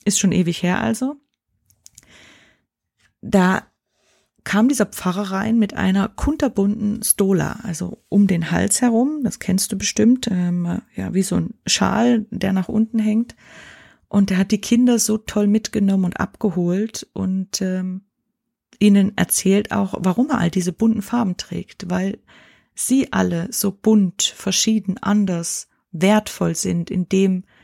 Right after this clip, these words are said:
wie sie sind und ihre Buntheit. Ähm, und das hat mich wahnsinnig abgeholt und ich fand das so toll, wie er das gemacht hat, ähm,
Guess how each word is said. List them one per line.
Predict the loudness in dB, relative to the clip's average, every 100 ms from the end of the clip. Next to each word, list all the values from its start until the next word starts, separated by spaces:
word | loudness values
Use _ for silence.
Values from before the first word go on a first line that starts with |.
| _ 2
wie | 4
sie | 4 2
sind | 2 0 2
und | 0 2
ihre | 0 0
Buntheit. | -2 -2 -4 -10 -14 -16 _ -20 -20 -20 -20 _ _ _ 2
Ähm, | 4 4 2 -2 _ _ _ _ _ _ _ _ _ _ -2
und | 0
das | 0 -2 -4 _ _ _ -2
hat | 0 2
mich | 0 2
wahnsinnig | 2 4 4 2 0 -4
abgeholt | -8 -2 0 0
und | -2
ich | -2
fand | -4 -2
das | -4 -2
so | 0 0 -2 -8 _ -6
toll, | 0 2 2 0 -6
wie | -2 2 4 4 0 0
er | 2 4 2 0
das | -4 -2
gemacht | 2 2 2 0 -2
hat, | 0 0 -6 _ _ _ _ _ _ _ _ _ _ -20 -20 -20 _ _ _ 0
ähm, | 2 4 2 2 0